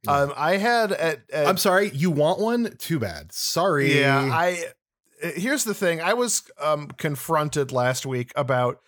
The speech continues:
Speaker 2: someone else who is forty and wants to be in forty for forty.
Speaker 1: Really?
Speaker 2: Um, a listener,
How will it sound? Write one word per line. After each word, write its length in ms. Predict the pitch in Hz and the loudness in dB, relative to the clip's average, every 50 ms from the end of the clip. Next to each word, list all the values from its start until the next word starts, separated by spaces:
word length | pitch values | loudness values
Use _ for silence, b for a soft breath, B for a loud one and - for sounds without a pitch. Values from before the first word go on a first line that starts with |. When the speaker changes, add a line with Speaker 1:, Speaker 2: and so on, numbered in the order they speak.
| _ _ | _ _
Speaker 2:
someone 300 | - - - 202 190 185 | -2 0 0 2 2 2
else 180 | 175 165 170 160 | 2 2 2 2
who 100 | - 160 143 | 0 0 0
is 100 | 135 - | -2 -4
forty 600 | - - 147 143 135 135 131 127 123 123 123 123 _ _ _ - | -4 -2 0 0 2 2 0 0 -2 -4 -6 -8 _ _ _ -4
and 120 | 156 139 | -2 -2
wants 200 | 135 139 135 131 | 0 -2 -2 -4
to 80 | - 135 | -4 -4
be 100 | 131 131 | -4 -2
in 100 | 127 123 | -4 -4
forty 280 | - 139 131 123 123 | -4 -4 -4 -4 -4
for 140 | 120 - 127 | -6 -10 -10
forty. 540 | - - 127 123 120 117 120 113 113 110 - _ _ _ _ _ _ _ _ - 95 | -8 -4 -2 -2 -2 -2 -4 -8 -12 -12 -14 _ _ _ _ _ _ _ _ -6 -2
Speaker 1:
Really? 600 | 113 151 240 - 233 143 110 90 80 78 - - _ _ _ _ | 0 0 2 2 2 0 -2 -4 -8 -12 -18 -20 _ _ _ _
Speaker 2:
Um, 140 | - 143 139 | -2 -2 0
a 40 | 135 | 0
listener, 600 | 139 147 151 156 - - 156 139 135 123 123 127 | 0 0 0 0 0 0 0 0 0 0 -2 -2